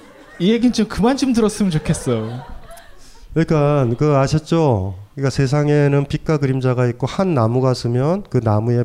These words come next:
Speaker 2: 빛을 받는 부분이 생기고 어두운 부분이 생기는 거예요. 여러분들도 인생을 살아가면 그래요. 여러분들이 많이 자라고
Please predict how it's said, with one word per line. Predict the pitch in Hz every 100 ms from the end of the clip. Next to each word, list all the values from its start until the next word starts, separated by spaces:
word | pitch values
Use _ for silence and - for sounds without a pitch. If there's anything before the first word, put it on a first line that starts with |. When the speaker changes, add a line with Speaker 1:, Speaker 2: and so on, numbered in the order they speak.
| -
Speaker 2:
빛을 | 160 - 160
받는 | 110 110 120 120
부분이 | 117 117 113
생기고 | 131 143 143 113 110 147 - _ _ _ _ - -
어두운 | 147 160 156
부분이 | 127 110 110 104
생기는 | 131 139 120 101
거예요. | 90 82 82 82 _ _ _ _ 131
여러분들도 | 139 156 170 175 151
인생을 | 120 135 143
살아가면 | 135 135 135 139 139
그래요. | 101 98 107 101 92
여러분들이 | 110 120 123 120 117
많이 | 98 98 120 123
자라고 | 123 110 110 107 113 113